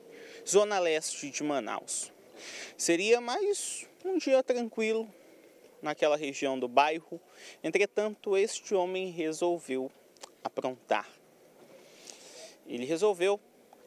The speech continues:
assaltar um adolescente. Pegou o celular, anunciou o assalto,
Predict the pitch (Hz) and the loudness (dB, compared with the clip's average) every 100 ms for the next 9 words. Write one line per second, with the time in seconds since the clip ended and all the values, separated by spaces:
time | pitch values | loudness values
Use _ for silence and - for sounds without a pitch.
0 | - 170 - 202 185 180 175 185 180 170 | -4 -2 0 0 2 0 0 -4 -4 -2
1 | 156 147 156 160 151 - 95 - - - | 0 4 4 4 2 -2 -6 -10 -8 -8
2 | - - - - - - - - - 160 | -8 -20 -20 -20 -18 -18 -18 -2 2 8
3 | 185 190 180 - 202 202 185 175 170 170 | 8 8 4 6 8 8 6 6 4 2
4 | 170 - 170 156 131 - 170 165 170 - | 0 2 4 6 4 6 6 6 4 -6
5 | - | -20